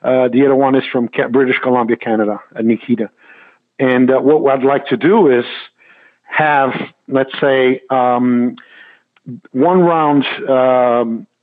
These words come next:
of the new talent competition in America, could be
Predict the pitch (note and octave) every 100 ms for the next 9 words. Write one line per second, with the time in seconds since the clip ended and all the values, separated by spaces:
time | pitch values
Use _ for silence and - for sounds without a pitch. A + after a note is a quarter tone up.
0 | - C#3+ C#3 A#2+ C#3+ C3 C3 C3 D3 E3+
1 | F3 E3 C#3+ D3+ C#3+ - C3+ C#3+ C3 C3
2 | D3+ E3 C3+ C#3+ F#3 F#3 _ _ _ -
3 | D3 A2 C#3 C3 B2+